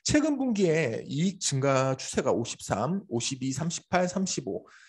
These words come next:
십구, 십육으로, 어, 분기 어닝 증가 속도는 다소 줄어들고 있지만은, 어, 그래도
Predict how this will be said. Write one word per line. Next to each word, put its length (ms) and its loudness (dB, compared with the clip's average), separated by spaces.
십구, 380 -2
십육으로, 760 2
어, 360 4
분기 300 6
어닝 760 6
증가 260 0
속도는 400 -2
다소 320 -2
줄어들고 580 4
있지만은, 840 0
어, 640 -4
그래도 520 2